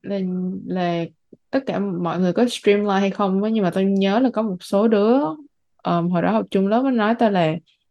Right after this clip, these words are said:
bây giờ, kiểu, mày phải thi để tốt nghiệp á, phải thi có bằng I E L T S hay là bằng B bằng C gì đó để mà được tốt nghiệp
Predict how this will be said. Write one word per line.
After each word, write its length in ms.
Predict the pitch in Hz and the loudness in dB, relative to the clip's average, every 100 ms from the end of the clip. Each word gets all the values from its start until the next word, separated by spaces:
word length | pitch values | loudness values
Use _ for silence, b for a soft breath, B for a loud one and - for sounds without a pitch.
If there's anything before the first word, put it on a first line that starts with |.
| _ | _
bây 100 | 220 | 4
giờ, 160 | 196 170 | 6 6
kiểu, 120 | 165 | 4
mày 180 | 180 180 | 2 2
phải 260 | 180 - 170 | 0 0 0
thi 560 | - 208 202 202 202 202 - | 2 4 6 6 4 0 -4
để 160 | 151 165 | 0 2
tốt 220 | 254 262 | 4 4
nghiệp 200 | 226 160 | 4 4
á, 140 | 233 262 | 4 2
phải 120 | - - | 0 0
thi 160 | 233 208 | 2 2
có 160 | 220 | 2
bằng 360 | 233 190 165 175 | 0 0 -2 0
I 60 | 190 | 2
E 200 | 202 196 | 4 4
L 140 | 190 | 2
T 40 | |
S 80 | 190 | 0
hay 80 | 202 | -2
là 120 | 180 | -2
bằng 340 | 170 165 156 156 170 _ - B B B | 0 0 -2 -6 -8 _ -6 B B B
B 80 | 202 208 | 6 6
bằng 140 | 190 180 | 6 2
C 80 | - | 6
gì 340 | 202 202 180 | 8 8 4
đó 320 | 165 185 247 269 269 | 2 0 0 -2 -2
để 140 | 180 - | 0 0
mà 140 | 220 | 0
được 300 | 170 165 - | 0 -2 -2
tốt 120 | 240 262 | -2 0
nghiệp 300 | 208 170 | 2 0